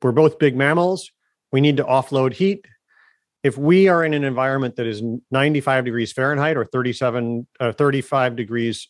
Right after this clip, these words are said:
uh, centigrade, so thirty-five degrees Fa-, centigrade or ninety-five Fahrenheit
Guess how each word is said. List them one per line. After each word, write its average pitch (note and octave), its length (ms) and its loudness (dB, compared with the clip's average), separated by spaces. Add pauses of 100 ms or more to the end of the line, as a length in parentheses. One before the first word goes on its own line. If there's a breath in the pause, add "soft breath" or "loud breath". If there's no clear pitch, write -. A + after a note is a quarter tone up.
(120)
uh, G#2+ 400 -6 (280)
centigrade, D#3 600 0 (500)
so A2 380 -2 (280)
thirty-five E3+ 840 0
degrees C3+ 320 -4
Fa-, - 260 -6
centigrade A#2+ 680 0
or G#2 120 -2
ninety-five A#2 600 -2
Fahrenheit G#2 480 -4